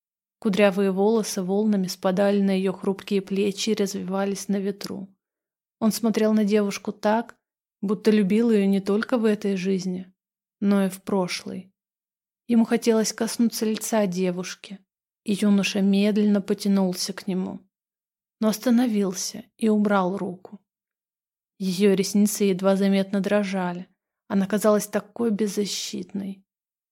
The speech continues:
«Не может быть, чтобы это действительно была та самая». Парень начал трясти девушку за плечи. «Мира, приди в себя. Здесь небезопасно.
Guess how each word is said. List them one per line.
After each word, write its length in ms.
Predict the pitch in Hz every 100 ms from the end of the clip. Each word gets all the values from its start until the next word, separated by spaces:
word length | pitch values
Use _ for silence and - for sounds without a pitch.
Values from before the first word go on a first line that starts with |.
| _ _ _ _ _ -
«Не 240 | 214 214
может 440 | 208 208 190 208 185
быть, 220 | 196 196
чтобы 340 | - 202 185
это 200 | 190 190
действительно 680 | 190 196 - 196 196 202 214
была 320 | 196 185 180
та 180 | 170 -
самая». 680 | - - 190 208 196 190 - _
Парень 260 | - 196 202
начал 340 | 196 190 202
трясти 400 | 196 202 214 -
девушку 460 | 190 190 190 - 202
за 140 | 196
плечи. 540 | 196 196 190 185 - 202 _ _ _ _ -
«Мира, 420 | 220 202 190 190
приди 420 | 190 214 190 214
в 100 | 208
себя. 560 | - 202 180 202 190 - _ _ _ _
Здесь 380 | 202 185 220 196
небезопасно. 1000 | 208 196 190 196 - 208 185 - 196 -